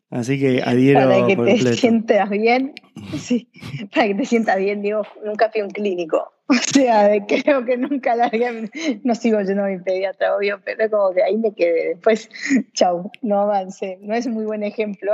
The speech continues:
Speaker 2: la gente <laughs> tiene que ir al médico, por supuesto, pero yo tal cual. Para mí, como que la persona que yo reconocía como mi médico de cabecera hasta el día de hoy, lo sigo llamando, y fue un poco también una inspiración, que es Marcelo Cerantes, acá lo digo,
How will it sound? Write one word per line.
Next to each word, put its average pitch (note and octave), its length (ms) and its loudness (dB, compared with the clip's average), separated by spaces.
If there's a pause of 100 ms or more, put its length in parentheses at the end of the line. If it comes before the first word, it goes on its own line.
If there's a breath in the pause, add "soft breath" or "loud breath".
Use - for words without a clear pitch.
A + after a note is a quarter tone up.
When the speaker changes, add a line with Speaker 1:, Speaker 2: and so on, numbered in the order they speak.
(120)
Speaker 2:
la F#3 100 -2
gente G#3+ 300 2
<laughs> G3 180 -4
tiene A3+ 300 2
que B3 100 -4
ir A3+ 80 0
al F#3 120 0
médico, G3 440 0
por A#3+ 140 2
supuesto, A3 520 -2
pero G3 280 -4 (600 loud breath)
yo A#3 200 2
tal G3 240 0
cual. F3+ 340 -2 (200)
Para G3 260 2
mí, G#3+ 180 2
como G3 300 0
que D#3+ 520 0 (380 loud breath)
la F3 180 0
persona G3+ 440 2
que F3 100 0
yo F#3 100 2
reconocía F3+ 480 -2
como F3 200 -2
mi F3+ 120 -4
médico F#3 300 0
de F3 100 2
cabecera E3+ 360 -2
hasta E3+ 140 -6
el E3 80 -4
día E3 140 2
de E3 120 4
hoy, F3 160 2
lo D#3 120 -6
sigo D#3 300 -4
llamando, F3 480 2
y D#3+ 60 -2
fue - 200 -14
un D#3 80 -6
poco D#3+ 340 -2
también D#3+ 280 -2
una D#3 140 -4
inspiración, E3 760 -2
que - 60 -2
es D3 80 -2
Marcelo D#3+ 320 2
Cerantes, F3 500 0
acá E3+ 200 -2
lo F3 80 2
digo, G3 200 2